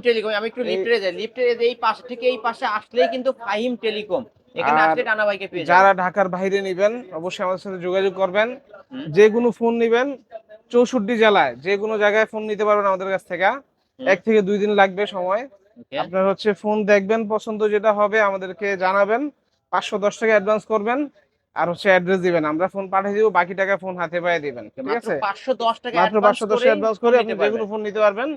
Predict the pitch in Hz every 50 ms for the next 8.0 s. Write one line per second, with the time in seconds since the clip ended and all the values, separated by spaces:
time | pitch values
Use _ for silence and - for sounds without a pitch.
0 | - _ _ _ _ _ - 220 240 262 269 269 262 240 - 233 233 208 226 -
1 | 285 277 - 202 170 _ _ - 226 226 262 269 262 240 233 233 254 - 262 202
2 | 170 262 269 262 - 247 254 254 269 262 262 214 214 202 190 180 - 220 202 185
3 | 202 202 208 208 226 214 220 214 220 220 214 208 - 214 190 202 208 214 208 190
4 | 196 202 - 208 202 202 202 190 180 _ _ - - 185 190 208 214 185 190 185
5 | 170 208 202 185 180 185 190 190 185 170 151 170 156 151 160 170 160 - 175 170
6 | 165 160 - 165 151 156 151 151 143 151 147 156 165 139 139 151 147 143 131 135
7 | 147 143 139 135 139 143 143 143 - 160 165 175 - 202 202 175 185 196 196 202